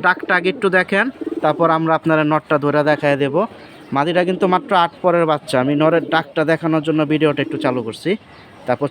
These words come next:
চোখটা ধরে দেখায় দিই। এই নরটাই কিন্তু আমি একদম বারোশো টাকা দিছিলাম, তো উনি বারোশো টাকায় নিছিল। খয়রা গলাটা আর এটা দুইটা একসাথে মিলে আমার পঁচিশশো টাকা দিতে চায়া উনি নিল না, যাই হোক সমস্যা নাই। তো এই যে দেখুন ডাক দেখছেন, আমি এখন নটটা ধরি, ধইরা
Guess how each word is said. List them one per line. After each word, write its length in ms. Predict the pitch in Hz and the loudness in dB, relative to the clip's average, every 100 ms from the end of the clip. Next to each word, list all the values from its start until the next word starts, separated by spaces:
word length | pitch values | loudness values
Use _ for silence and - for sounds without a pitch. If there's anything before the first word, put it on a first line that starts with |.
| - | 0
চোখটা 280 | 156 - 160 | 0 2 0
ধরে 140 | 156 151 | 2 2
দেখায় 240 | 135 120 107 | 0 0 -4
দিই। 120 | 104 101 196 | -4 -2 0
এই 60 | 214 | 2
নরটাই 340 | 226 - 233 233 | 0 2 2 2
কিন্তু 180 | 233 220 220 | 2 0 2
আমি 100 | 220 | 2
একদম 220 | 202 202 208 190 | 0 0 0 2
বারোশো 280 | 190 185 180 | 0 0 0
টাকা 140 | 170 170 | 2 0
দিছিলাম, 340 | 160 170 160 233 - - - - | -2 0 0 -2 -6 -20 -20 -16
তো 60 | - 160 | 0 4
উনি 100 | 165 | 4
বারোশো 240 | 160 170 190 170 | 2 2 0 2
টাকায় 200 | 175 180 | 2 0
নিছিল। 240 | 185 208 214 - | 2 2 2 2
খয়রা 240 | 185 180 170 | 2 2 2
গলাটা 320 | 170 165 165 156 - - - | 2 2 2 2 -2 -14 -2
আর 60 | 135 147 | -2 2
এটা 120 | 147 | 0
দুইটা 180 | 156 160 160 | 0 2 0
একসাথে 300 | 156 180 180 180 | 2 0 0 2
মিলে 180 | 190 214 | 4 4
আমার 120 | 180 165 | 2 0
পঁচিশশো 360 | 175 165 170 165 151 | 0 0 0 0 2
টাকা 120 | 151 151 | 0 -2
দিতে 160 | 156 156 | -4 0
চায়া 200 | 165 160 202 - - - 131 | 2 2 0 -6 -12 -8 -4
উনি 120 | 135 147 | 0 2
নিল 120 | 139 131 | 2 2
না, 60 | 185 - - - 143 | -2 -6 -20 -10 0
যাই 140 | 151 196 | 0 2
হোক 120 | 233 - 269 - | -2 -8 -12 -4
সমস্যা 320 | 147 147 147 143 | -2 -2 -2 0
নাই। 80 | 220 - - - - - - - - | -2 -6 -16 -16 -12 -10 -8 -6 2
তো 60 | 156 | 4
এই 40 | 156 | 4
যে 60 | 175 | 2
দেখুন 220 | 185 220 208 | 2 2 0
ডাক 120 | 185 175 | 0 2
দেখছেন, 260 | 190 - 208 180 | -2 0 0 2
আমি 100 | 170 165 | 0 0
এখন 140 | 165 165 | 0 0
নটটা 240 | 165 - 156 | 0 0 2
ধরি, 160 | 170 196 233 | 4 4 4
ধইরা 200 | 160 190 | 4 4